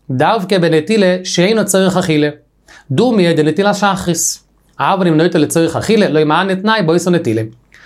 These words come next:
אז כמו שמבואר משתברורו, אין עניין דווקא בנטילה שלא לסעודה. העניין הוא כך, אם הוא נוטה לסעודה, אז יש דין, כמו שנראה בעזרת השם, בסימן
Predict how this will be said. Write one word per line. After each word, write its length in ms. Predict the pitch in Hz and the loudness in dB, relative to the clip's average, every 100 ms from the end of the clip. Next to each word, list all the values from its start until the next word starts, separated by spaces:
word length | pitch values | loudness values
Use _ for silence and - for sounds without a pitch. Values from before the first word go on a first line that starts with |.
| - | -12
אז 120 | - - | -8 0
כמו 200 | 185 214 | 0 2
שמבואר 340 | 202 151 175 | 0 0 0
משתברורו, 720 | 160 117 120 170 127 123 123 - - - | -2 -4 0 0 2 -2 -4 -12 -20 -6
אין 140 | 202 277 | 0 2
עניין 340 | 247 196 170 | 2 0 0
דווקא 300 | 143 175 185 | 0 0 -2
בנטילה 500 | 156 151 147 151 156 - | -2 0 0 0 0 -4
שלא 480 | - 175 139 139 151 | -2 0 2 2 2
לסעודה. 480 | 147 - 131 113 90 - _ _ - | 2 0 -2 -2 -6 -12 _ _ -6
העניין 320 | 156 156 190 | -2 0 0
הוא 120 | 185 180 | -2 -4
כך, 320 | - - - _ _ _ - | -8 -14 -20 _ _ _ 0
אם 140 | 302 | 2
הוא 80 | 285 | 2
נוטה 220 | 196 196 | 0 0
לסעודה, 760 | 214 214 180 139 120 113 135 101 117 - _ _ | 0 0 0 0 0 0 -2 -4 -10 -14 _ _
אז 160 | 156 151 | -2 2
יש 200 | 180 131 | 2 0
דין, 280 | 120 214 226 | 0 0 0
כמו 160 | 165 | -2
שנראה 320 | 156 151 151 | 0 0 0
בעזרת 360 | 165 147 151 160 | 0 0 -2 -4
השם, 340 | - 165 160 | -4 -2 -2
בסימן 240 | 147 175 | 0 0